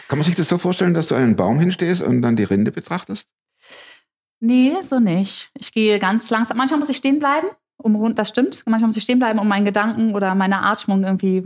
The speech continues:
Speaker 2: wirklich ruhig zu gestalten. Aber ich laufe wirklich so ganz kleine Schleichpfade. Ich gehe jetzt nicht auf großen Wegen querfeldein, so dass ich mich auch noch auf den Weg konzentrieren muss, weil ich gucken muss, wo ich hintrete und einfach da das Sein so erlebe.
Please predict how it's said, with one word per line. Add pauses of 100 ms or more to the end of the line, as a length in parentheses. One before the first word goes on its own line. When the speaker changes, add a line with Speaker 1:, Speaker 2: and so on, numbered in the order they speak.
(140)
Speaker 2:
wirklich
ruhig
zu
gestalten.
Aber (400)
ich
laufe (240)
wirklich
so
ganz
kleine
Schleichpfade.
Ich
gehe
jetzt
nicht
auf
großen
Wegen
querfeldein,
so
dass
ich (240)
mich
auch
noch
auf
den
Weg
konzentrieren
muss,
weil
ich
gucken
muss,
wo
ich
hintrete (540)
und
einfach
da
das
Sein (140)
so
erlebe.